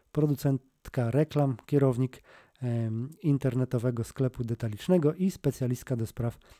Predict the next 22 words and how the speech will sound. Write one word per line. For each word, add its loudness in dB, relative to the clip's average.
marketingu, -2
em, -2
międzynarodowego. 2
Filip 6
Wesołowski, 2
front-end 4
developer, 4
e, -4
i -2
tutaj, 4
mm, -2
w -10
projekcie 2
Muzible 0
zajmuje 4
się -2
tworzeniem, -2
e, -4
tak -6
zwanego -2
frontu, 2
czyli -4